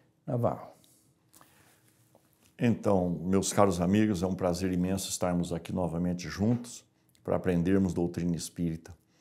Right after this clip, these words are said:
Speaker 2: É, a questão cento e cinquenta e cinco é muito interessante porque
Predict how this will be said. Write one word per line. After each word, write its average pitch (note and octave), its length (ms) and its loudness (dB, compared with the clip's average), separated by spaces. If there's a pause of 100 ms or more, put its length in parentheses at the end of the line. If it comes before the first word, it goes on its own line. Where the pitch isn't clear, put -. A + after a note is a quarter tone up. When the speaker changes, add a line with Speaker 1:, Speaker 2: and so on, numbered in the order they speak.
(440)
Speaker 2:
É, F2+ 320 -2
a G#2+ 100 0
questão D#3+ 340 -2
cento D#3+ 300 -4
e - 20 -6
cinquenta - 440 -2
e - 80 -4
cinco A#2+ 520 -2 (1040)
é F2+ 120 -2
muito A#2+ 260 4
interessante A#2 680 2
porque F#2+ 680 0